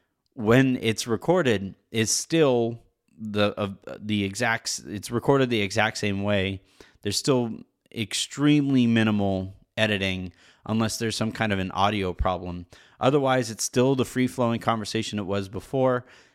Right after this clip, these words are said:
Just now I know what it is, so I summarize it in the beginning and then throw to the conversation,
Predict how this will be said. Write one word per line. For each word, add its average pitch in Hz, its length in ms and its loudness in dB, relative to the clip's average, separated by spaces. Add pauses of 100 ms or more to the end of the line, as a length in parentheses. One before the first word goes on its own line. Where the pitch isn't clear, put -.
(120)
Just 120 240 -4
now 120 500 0
I 104 200 2
know 110 300 2
what 104 180 2
it 104 120 0
is, 127 280 0
so 101 180 -2
I 98 100 0
summarize 123 560 -2
it 120 80 -6
in - 60 -10
the 107 60 -6
beginning 113 580 -2 (320)
and 107 180 -4
then 98 220 -2
throw 117 360 2
to - 140 -8
the 104 100 -4
conversation, 98 960 -4